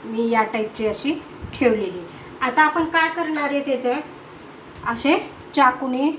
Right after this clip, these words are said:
किंवा तुम्ही, अ, उलतणं किंवा एक चमचा असा असेल तरी चालतंय. आता हे आपण असे काय करणार आहे, तुम्हाला जशा साईजचे पाहिजेत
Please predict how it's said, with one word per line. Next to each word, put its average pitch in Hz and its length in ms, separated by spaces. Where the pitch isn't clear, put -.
किंवा 247 500
तुम्ही, 247 460
अ, 226 440
उलतणं 226 640
किंवा 240 260
एक 240 220
चमचा 240 420
असा 220 380
असेल 247 360
तरी 262 120
चालतंय. 220 440
आता 220 160
हे 220 140
आपण 233 280
असे 240 200
काय 247 200
करणार 240 360
आहे, 320 80
तुम्हाला 254 320
जशा 269 380
साईजचे 294 400
पाहिजेत 233 440